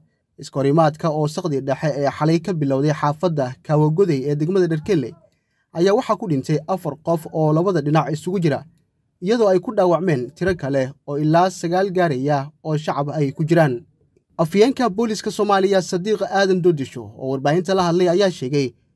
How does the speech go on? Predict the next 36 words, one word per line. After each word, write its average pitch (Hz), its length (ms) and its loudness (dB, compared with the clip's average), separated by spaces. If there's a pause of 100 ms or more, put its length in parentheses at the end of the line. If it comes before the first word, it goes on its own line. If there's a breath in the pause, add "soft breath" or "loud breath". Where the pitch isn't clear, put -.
(160)
in 202 120 0
la 190 100 2
soo 190 220 0
qabtay 151 400 0
General 185 300 2
Sheego 143 440 -2
iyo 160 220 0
afar 202 280 -4
iyo 175 80 2
labaatan 165 440 0
ka 196 80 -2
mid 127 180 -2
ah 143 140 2
askar 151 320 -4
ka 226 120 -8
mid 147 180 0
ahaa 135 320 2 (380 soft breath)
kuwa 226 180 0
uu 180 140 4
difaacayay, 151 760 2
iyadoo 175 260 0
la 131 120 -4
dhigay 143 340 -2
xabsiga 143 600 -2
lana 175 220 0
filayo 143 460 2
in 165 100 4
maxkamad 165 340 -2
la 147 80 2
soo 143 180 0
taago. 135 400 0 (420)
Doodisho 151 420 2
ayaa 156 240 4
ku 185 160 0
eedeeyay 160 300 4
Sheego 156 360 -2